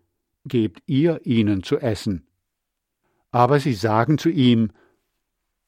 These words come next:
"Wir haben nichts hier als nur fünf Brote und zwei Fische." Er sagte: "Bringt sie mir her." Und er befahl den Mengen, sich auf das Gras zu lagern.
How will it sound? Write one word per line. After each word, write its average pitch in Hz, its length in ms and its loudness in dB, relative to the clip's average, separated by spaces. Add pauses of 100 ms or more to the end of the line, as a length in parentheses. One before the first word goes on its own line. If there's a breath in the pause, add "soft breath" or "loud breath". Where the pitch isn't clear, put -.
"Wir 117 180 2
haben 131 280 2
nichts 131 300 0
hier 156 320 0
als 131 180 0
nur 120 160 4
fünf 165 420 0
Brote 147 460 4
und 135 220 -2
zwei 107 400 -2
Fische." 104 500 -4 (880)
Er 110 240 -2
sagte: 120 640 0 (840)
"Bringt 131 360 0
sie 170 140 -2
mir 160 220 -2
her." 107 480 -4 (1400)
Und 120 100 -2
er 123 100 2
befahl 117 540 0
den 120 240 0
Mengen, 113 460 0 (320 soft breath)
sich 127 220 -4
auf 143 120 -4
das 143 240 -2
Gras 107 420 -2
zu 127 140 0
lagern. 98 580 -4